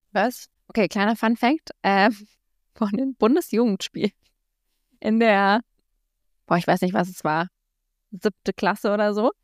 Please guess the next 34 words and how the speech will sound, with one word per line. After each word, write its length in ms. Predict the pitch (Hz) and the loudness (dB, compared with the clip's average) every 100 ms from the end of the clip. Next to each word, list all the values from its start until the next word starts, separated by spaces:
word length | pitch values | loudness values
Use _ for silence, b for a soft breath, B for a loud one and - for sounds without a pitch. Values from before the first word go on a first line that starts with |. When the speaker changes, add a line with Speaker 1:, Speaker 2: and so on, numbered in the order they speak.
| _ _ _ _ _ - | _ _ _ _ _ -2
Speaker 2:
Und 80 | 226 | -2
ich 80 | |
kann 180 | - 247 | 2 2
nicht 160 | 240 202 | 2 2
werfen. 480 | 160 147 - 156 156 _ | 2 2 0 -2 -2 _
Ich 100 | 190 | -8
kann 160 | - 208 | -4 -2
das 160 | 190 | -4
bis 200 | - - - - | -10 -14 -16 -2
heute 300 | 190 202 233 | -2 0 0
nicht. 320 | 302 - - | -2 -4 -10
Und 80 | 202 | -8
ich 100 | 202 | -6
bin 100 | 170 | -2
da 120 | 165 | -2
sehr 160 | 156 151 | -2 -4
stolz 360 | - 151 165 | -4 -4 -4
drauf, 200 | - 196 | -6 -8
dass 200 | - 214 | -6 -6
ich 80 | 226 | -6
das 180 | - 208 | -8 -8
nicht 200 | 233 - | -8 -10
kann. 280 | - 226 302 | -4 -2 -2
Ich 140 | - | -6
fangen 260 | - 180 175 | -6 -4 -2
kann 160 | 175 | -4
ich 120 | 165 - | -6 -6
auch 60 | |
nicht. 160 | 185 - | -6 -6
Also 140 | 156 | -4
wir 120 | 160 | -4
reden 140 | 160 156 | -4 -6
von, 400 | - 156 156 170 _ _ _ _ _ | -4 -4 -2 -6 _ _ _ _ _
äh, 400 | 185 175 175 180 | -4 -4 -4 -6